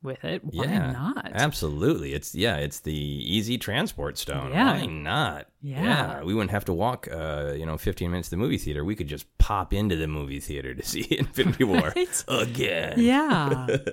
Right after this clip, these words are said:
Speaker 2: <laughs>
Speaker 1: We could
Speaker 2: Right.
Speaker 1: share it.
Speaker 2: That's a great one. I wonder if, uh, I like that the stones have a certain amount of definition, and I think they're
Speaker 1: Mm-hmm.
Speaker 2: really good in the movie about using the right color for the right power
Speaker 1: Yes.
Speaker 2: that Thanos is using.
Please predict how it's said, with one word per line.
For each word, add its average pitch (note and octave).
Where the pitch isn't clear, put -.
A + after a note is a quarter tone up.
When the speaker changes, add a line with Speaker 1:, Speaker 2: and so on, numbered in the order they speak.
Speaker 2:
<laughs> -
Speaker 1:
We A3+
could A#3
Speaker 2:
Right. -
Speaker 1:
share E4+
it. -
Speaker 2:
That's B2+
a B2+
great G2+
one. D#2
I F2
wonder F3
if, E3
uh, E2
I A2+
like B2
that G#2+
the G#2
stones G2
have F2
a D#2
certain D#3+
amount D#3
of D3
definition, C#3+
and F#2
I F3+
think D3
they're C#3
Speaker 1:
Mm-hmm. C#3+
Speaker 2:
really F#2
good F2
in -
the E2+
movie E2+
about D2+
using D#2+
the D#2
right D#2
color G2
for G#2
the D#2+
right D#2+
power G2+
Speaker 1:
Yes. D3+
Speaker 2:
that G2+
Thanos A2
is F#2+
using. C3